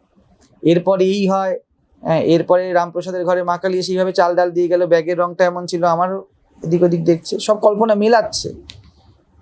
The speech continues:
রামপ্রসাদকে সবুজ ব্যাগে দিয়েছিল, আপনাকে হয়তো হলুদ ব্যাগে দিয়ে যাবে। তো বলছে, "না, মিলল না তো, ঠিক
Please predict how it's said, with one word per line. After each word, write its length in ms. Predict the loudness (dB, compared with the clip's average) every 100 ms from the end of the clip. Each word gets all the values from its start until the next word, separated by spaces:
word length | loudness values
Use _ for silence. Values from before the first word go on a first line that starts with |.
| _ -2
রামপ্রসাদকে 440 | 0 2 0 2
সবুজ 280 | 2 2 2
ব্যাগে 200 | 2 2
দিয়েছিল, 300 | 0 0 2
আপনাকে 300 | 2 4 4
হয়তো 160 | 4
হলুদ 220 | 2 2 2
ব্যাগে 200 | 4 4
দিয়ে 180 | 2
যাবে। 240 | 2 0 -4 -16 -20 -20 _ _ _ _ _ _ _ _ _ _ -10
তো 60 | -2
বলছে, 200 | 2 2
"না, 300 | 2 -2 -10 _ _ _ 2
মিলল 280 | 4 2
না 120 | 0 -4
তো, 220 | -4 -8 _ -20 -6
ঠিক 240 | -4 -4